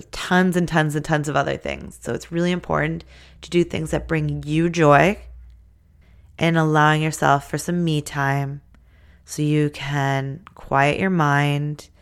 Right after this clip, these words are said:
slow down, and really listen and contact, connect with yourself.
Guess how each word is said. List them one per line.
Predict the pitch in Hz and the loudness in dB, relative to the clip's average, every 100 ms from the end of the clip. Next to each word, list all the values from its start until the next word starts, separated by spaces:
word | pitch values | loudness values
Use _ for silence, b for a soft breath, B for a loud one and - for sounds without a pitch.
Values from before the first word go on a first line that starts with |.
| b b b _ | b b b _
slow | - - 156 151 151 175 | -10 -6 -2 2 4 4
down, | 180 143 139 139 135 139 143 b b b - | 4 6 6 4 2 -2 -6 b b b -4
and | 160 | 0
really | 156 156 156 | 2 2 2
listen | 151 147 139 156 | 2 0 0 -4
and | 147 143 | -4 -4
contact, | 147 - - - - | -10 -12 -16 -16 -10
connect | - 165 160 139 - - - | -4 0 2 2 0 -18 -10
with | - 107 | -8 -6
yourself. | 107 - - - - | -6 -2 -4 -4 -14